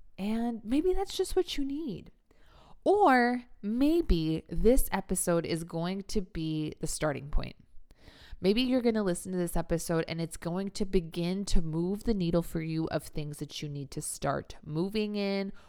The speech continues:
or thinking about or processing, et cetera. So either way, I know that this episode is going to do some things for your life.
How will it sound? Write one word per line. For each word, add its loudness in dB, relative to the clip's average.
or -6
thinking -8
about -2
or -6
processing, 0
et -10
cetera. -10
So -4
either 0
way, -2
I -8
know 0
that 0
this 0
episode 2
is -4
going -2
to -4
do 4
some -4
things -2
for -4
your -2
life. -6